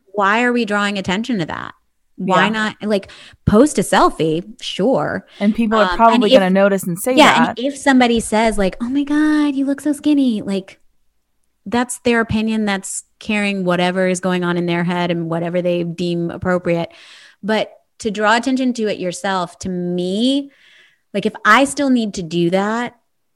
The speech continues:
Speaker 1: and I do,
Speaker 2: Yeah.
Speaker 1: I'm at that point where I do, so I will fully admit that. But I cannot in the same breath say that I have healed
Speaker 2: Yeah.
Speaker 1: because I-, I'm still looking for this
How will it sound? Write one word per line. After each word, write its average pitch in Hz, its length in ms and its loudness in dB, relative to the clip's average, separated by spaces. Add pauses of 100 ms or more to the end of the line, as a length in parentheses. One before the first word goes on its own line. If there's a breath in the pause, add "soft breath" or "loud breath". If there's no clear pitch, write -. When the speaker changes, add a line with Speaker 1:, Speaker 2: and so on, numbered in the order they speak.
(280)
Speaker 1:
and 202 380 0
I 185 180 2
do, 175 500 2 (340)
Speaker 2:
Yeah. 208 80 2
Speaker 1:
I'm 190 200 2
at 185 200 0
that 180 180 2
point 175 280 0
where 170 140 -2
I 160 140 -2
do, 147 320 -2
so 160 640 -2
I 170 200 -4
will 170 200 -4
fully 175 380 -2
admit 175 300 -4
that. 101 260 -10 (100)
But 180 400 -8 (360)
I 185 180 -2
cannot 185 560 -2
in 196 100 -4
the 180 80 -6
same 165 340 -6
breath 160 400 -6
say 165 300 -4
that 160 240 -10
I 165 480 -4
have 165 220 -8
healed 160 640 -8 (800)
Speaker 2:
Yeah. - 320 -8
Speaker 1:
because 190 360 -4 (120)
I-, - 100 -18 (200)
I'm 185 120 -2
still 185 380 -2
looking 175 600 -4
for 165 760 -6 (180)
this 175 440 -2